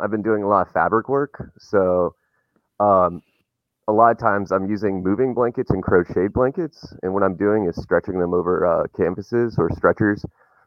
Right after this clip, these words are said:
Then I'm going back in and actually cutting the images with, like, the crocheted blanket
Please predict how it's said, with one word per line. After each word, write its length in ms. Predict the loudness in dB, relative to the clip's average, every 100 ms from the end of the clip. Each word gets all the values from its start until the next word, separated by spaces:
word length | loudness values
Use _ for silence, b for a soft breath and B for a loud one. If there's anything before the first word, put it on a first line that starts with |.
| _
Then 240 | 6 6 6
I'm 80 |
going 260 | 4 4 4
back 280 | 2 2 0
in 60 | -2
and 240 | 0 -2
actually 320 | -2 -2 -6
cutting 280 | -2 -2 -2
the 120 | -4
images 500 | -6 -6 -4 -6 -6 -16 -6
with, 180 | -4 -2
like, 180 | -2 -4 _ _ _ _
the 80 | -6
crocheted 480 | 0 0 4 4 6
blanket 340 | 4 4 2